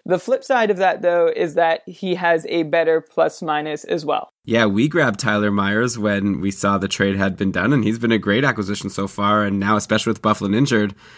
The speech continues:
Speaker 2: he's someone I'm happy to have in my lineup. It's also worth noting he's playing huge minutes. In the last two games, he's played twenty-four and a half and twenty-six minutes, respectively, so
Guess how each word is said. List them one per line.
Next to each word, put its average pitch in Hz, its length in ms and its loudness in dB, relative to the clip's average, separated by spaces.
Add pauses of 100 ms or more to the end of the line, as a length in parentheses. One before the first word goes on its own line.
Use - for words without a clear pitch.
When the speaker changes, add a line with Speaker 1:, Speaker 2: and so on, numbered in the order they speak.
(140)
Speaker 2:
he's 101 220 -4
someone 101 320 0
I'm 98 100 0
happy 104 240 0
to 101 80 0
have 101 320 0
in 104 160 0
my 98 220 0
lineup. 120 640 0 (140)
It's 104 140 -8
also 135 260 2
worth 135 260 0
noting 117 340 2
he's 110 180 -4
playing 117 280 -2
huge 117 420 0
minutes. 110 320 0
In 104 80 -6
the 104 40 -2
last 104 300 0
two 135 140 0
games, 113 280 0
he's 120 120 -8
played 104 260 0
twenty-four 120 540 0
and 117 80 0
a 113 40 0
half 110 300 0
and 107 100 -4
twenty-six 117 640 -2
minutes, 107 540 2
respectively, 98 760 0
so 92 460 0